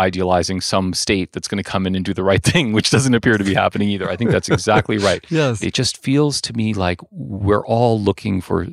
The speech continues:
Speaker 1: silver bullets, and none of these things are silver bullets.
Speaker 2: Mm-hmm.
Speaker 1: Ultimately, there are individuals at the bottom of these things. I think the concern I have, Felix, is this messy world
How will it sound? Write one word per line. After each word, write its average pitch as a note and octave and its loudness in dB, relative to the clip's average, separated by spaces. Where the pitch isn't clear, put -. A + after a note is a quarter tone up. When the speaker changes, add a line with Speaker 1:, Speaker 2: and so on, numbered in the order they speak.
Speaker 1:
silver F#2+ 0
bullets, - -2
and G2+ -2
none A#2+ 2
of G#2+ 2
these G2+ -4
things F2 -4
are F2 -6
silver F#2 -4
bullets. - -4
Speaker 2:
Mm-hmm. B2+ 0
Speaker 1:
Ultimately, C3+ 2
there A2 4
are G#2 2
individuals G2 0
at F2+ -8
the G2+ -4
bottom F2 -2
of E2 -6
these - -6
things. - -8
I B2 2
think G3 -2
the C#3 -2
concern B2+ 4
I A2 4
have, B2 2
Felix, G#2+ -4
is F#2+ 2
this C3 2
messy B2 2
world A2 0